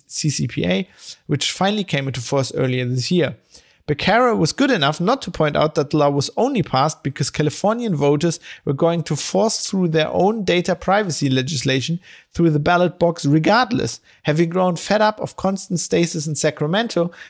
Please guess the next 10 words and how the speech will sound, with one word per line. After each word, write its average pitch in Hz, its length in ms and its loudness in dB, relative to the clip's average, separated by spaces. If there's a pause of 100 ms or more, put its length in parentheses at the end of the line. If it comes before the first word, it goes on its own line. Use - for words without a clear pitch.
thanks 160 320 0
to 160 100 0
the 143 120 4
lobbying 185 400 2
power 143 300 4
of - 180 -2
the 131 100 0
tech - 320 -4
giants. - 500 -4
Aha! 226 720 2